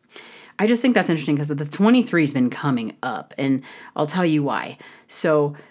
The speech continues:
first, I just wanna reiterate a little bit of my interpretation of the Jupiter and Neptune conjunction in Pisces. My,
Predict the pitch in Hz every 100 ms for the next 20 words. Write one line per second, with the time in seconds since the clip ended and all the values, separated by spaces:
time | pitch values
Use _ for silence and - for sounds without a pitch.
0 | _ _ _ _ _ _ _ - 262 247
1 | 131 - - 165 165 165 175 156 151 151
2 | 147 147 135 131 139 135 135 147 147 147
3 | 147 165 196 196 170 165 147 147 147 131
4 | - 135 127 147 143 147 135 135 139 127
5 | 127 143 _ 151 143 139 131 - 139 127
6 | - 131 135 131 135 131 117 127 - 131
7 | 127 123 110 - - - _ _ _ _
8 | _ _ 170 180 185 185